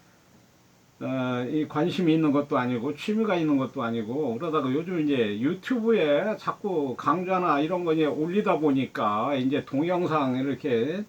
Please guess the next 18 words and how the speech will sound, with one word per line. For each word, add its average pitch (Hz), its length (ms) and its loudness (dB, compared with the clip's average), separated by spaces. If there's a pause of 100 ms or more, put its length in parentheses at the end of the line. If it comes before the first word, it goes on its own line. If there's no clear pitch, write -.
찍고 185 300 -6
그러는 135 320 -2
거지. 117 520 -2 (720)
그래서 214 440 4
지금 190 180 0
갤럭시 180 400 -2
오도 196 580 2 (1120)
사케이 220 540 4
영상 180 340 2
오늘 180 180 0
처음 262 400 2
찍어보는 175 480 0
겁니다. 117 400 0
사케이는 226 440 0
오 156 180 4
분밖에 196 400 0
못 139 180 0
찍으니까. 107 920 -6